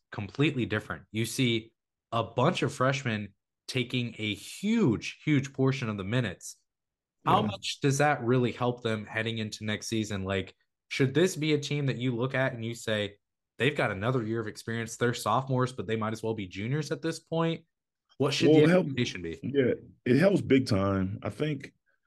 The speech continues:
Speaker 2: you know, Ohio State basketball, we have to get to a place where, you know, we're prepared for a kid to leave. You know, these last two years, um,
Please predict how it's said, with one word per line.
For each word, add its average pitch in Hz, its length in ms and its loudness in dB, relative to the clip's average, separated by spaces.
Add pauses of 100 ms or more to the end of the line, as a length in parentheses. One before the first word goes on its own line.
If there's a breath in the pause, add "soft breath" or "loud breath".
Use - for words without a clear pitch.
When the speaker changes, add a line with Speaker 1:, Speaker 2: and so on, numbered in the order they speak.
(440 soft breath)
Speaker 2:
you - 100 0
know, 107 140 4
Ohio 113 300 4
State 101 280 2
basketball, 98 540 2
we 95 100 -2
have 107 200 -2
to - 80 -6
get 95 220 -4
to 95 140 -6
a 92 60 -4
place 95 420 0
where, 92 360 0 (1000)
you 98 120 -4
know, 92 360 -2
we're 98 180 -2
prepared 98 480 0
for 95 140 -2
a 90 40 -4
kid 92 320 -4
to 95 100 -2
leave. 95 500 -2 (200)
You 98 100 -6
know, 92 180 0
these 95 220 -2
last 98 360 0
two 123 220 -2
years, 107 720 0 (920)
um, 95 580 -4